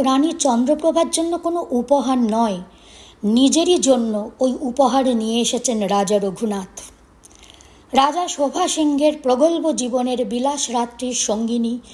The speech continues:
অতি রূপসী লালবাই। হুগলির দুর্গ হতে পলায়ন পর রাজা শোভা সিংহের সামগ্রী ও সম্ভার লুণ্ঠন করতে গিয়ে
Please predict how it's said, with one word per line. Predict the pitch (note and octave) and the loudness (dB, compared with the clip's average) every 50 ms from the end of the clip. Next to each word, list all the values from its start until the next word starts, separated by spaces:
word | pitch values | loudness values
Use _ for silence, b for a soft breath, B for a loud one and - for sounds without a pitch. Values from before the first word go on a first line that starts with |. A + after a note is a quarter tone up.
| B B B B - | B B B B 0
অতি | C#4 C#4+ D4 D4 - D#4 D#4 D4 | 0 0 0 0 0 0 0 2
রূপসী | B3 A#3+ - - C4 A#3+ - - C#4 | 0 -2 -2 0 0 0 0 0 0
লালবাই। | A3+ G3+ F#3+ F#3 F#3 F#3+ F#3 F3 F3+ F3+ F3+ F3+ F3+ - - - - - - _ - - b b b b b b b b b b b b b b b b b - - | 0 0 0 0 -2 -2 -4 -4 -6 -6 -8 -12 -14 -18 -20 -20 -20 -20 -20 _ -20 -20 b b b b b b b b b b b b b b b b b 0 0
হুগলির | E4+ D#4+ - E4+ E4+ F#4+ F4 - | 2 2 4 4 4 4 4 2
দুর্গ | - C#4 C#4 C4 - F4 | 2 2 2 2 2 2
হতে | E4 C#4+ E4 E4+ E4+ E4+ E4+ E4+ E4+ | 2 2 2 2 2 2 2 2 2
পলায়ন | C#4 B3 B3 B3+ C4+ C#4 D4 D4+ | 2 4 4 4 4 4 2 0
পর | D4 D4 D4+ D4+ C#4+ A3 | 0 2 2 2 2 2
রাজা | A3+ A3+ A3+ G#3+ C4+ C4+ | 0 0 0 0 -2 -2
শোভা | - - A#3+ A3 F3+ A3+ C#4+ D#4 | -2 -2 -2 -2 -2 -2 -2 -2
সিংহের | - - D4+ C#4 C#4 B3+ C#4 C#4+ | -2 -2 0 0 0 0 0 0
সামগ্রী | C4+ - - G3+ F#3+ G#3+ B3+ B3 G3 - A3+ G#3+ F3+ - - - - - - | 0 0 -2 0 0 0 -2 -4 -4 -6 -8 -8 -8 -10 -14 -20 -12 -4 -2
ও | A3+ A#3 | 0 0
সম্ভার | A3+ - A3 G#3 G#3+ A3+ A3+ G3 A3 C4 C#4+ D4+ | 0 0 -2 -2 -2 -2 0 2 2 2 2 2
লুণ্ঠন | C#4 B3 B3 B3 A#3+ A#3+ - C#4+ D4 C4+ | 0 0 0 0 0 0 0 0 0 0
করতে | - C4+ B3+ B3+ - C#4+ C4 | 0 0 -2 -2 -2 -6 -4
গিয়ে | G3 G3+ G3+ G3+ F#3+ F#3 | -4 -4 -4 -4 -6 -6